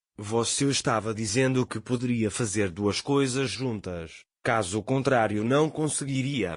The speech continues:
Quando Elif ouve isso, ela envia uma mensagem para Kunait dizendo que chegará um pouco atrasada. Kunait liga para ele e diz que não precisa ver hoje.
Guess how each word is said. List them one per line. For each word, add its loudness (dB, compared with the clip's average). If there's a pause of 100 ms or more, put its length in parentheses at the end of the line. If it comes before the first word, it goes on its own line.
(400)
Quando 0
Elif 0
ouve 2
isso, -4 (160)
ela 4
envia 2
uma 4
mensagem 2
para 0
Kunait 2
dizendo 0
que -2
chegará 2
um 2
pouco 0
atrasada. 2 (400)
Kunait 2
liga 0
para 2
ele 0
e -2
diz 0
que -4
não 2
precisa 0
ver 0
hoje. 0